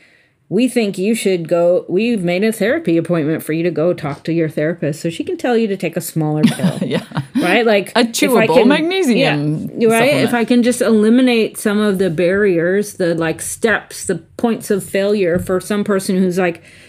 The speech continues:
Speaker 1: "I want to change my relationship to substances or to, like,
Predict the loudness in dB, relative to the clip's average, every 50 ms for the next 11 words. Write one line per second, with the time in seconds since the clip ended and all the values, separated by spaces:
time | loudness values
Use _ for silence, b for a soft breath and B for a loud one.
0 | b b b b b b b b b b b b b _ 2 4 4 4 4 4
1 | 2 0 -4 -2 0 0 2 2 0 0 -2 -4 0 2 2 4 4 4 2 2
2 | 2 0 0 2 2 4 4 4 4 4 2 2 0 -2 -2 -2 0 -2 -2 -2
3 | -2 -4 -4 -4 -2 0 0 0 0 -2 -2 0 0 0 2 2 2 2 2 2
4 | 0 0 0 2 2 2 0 -2 0 0 0 2 2 2 0 0 -2 -4 -18